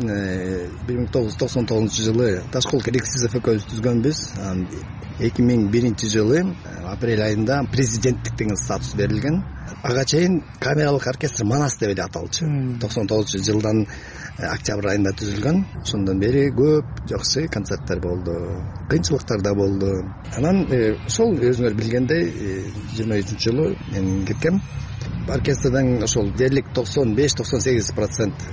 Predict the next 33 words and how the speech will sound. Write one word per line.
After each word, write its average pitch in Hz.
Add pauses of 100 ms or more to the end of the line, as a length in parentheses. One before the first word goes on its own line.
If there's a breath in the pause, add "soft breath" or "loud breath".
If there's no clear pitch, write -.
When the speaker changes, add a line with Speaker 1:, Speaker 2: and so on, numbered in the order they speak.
(140)
Speaker 1:
музыканттар 104
да 98
менден 113
кийин, 143 (440 loud breath)
бир 107
айдан 101
кийин 127
кетип 113
калышты. 90 (540)
Мен 101
аларга 104
айткам, 127
«Кетпегиле, 110
менин 101
акчам 107
жок, 120
Speaker 2:
Мм. 110
Speaker 1:
сиздерди, 98
э, 92 (600)
э, 95
Speaker 2:
Камсыздандырган. 123
Speaker 1:
камсыздандырган». 101 (480 loud breath)
Анан -
«Кетпей 127
иштей 123
бергиле», — 95
десем, 107
э, 95
өздөрү 95
эми, 92
өзүлөрү 113
билишти 107
алар. 104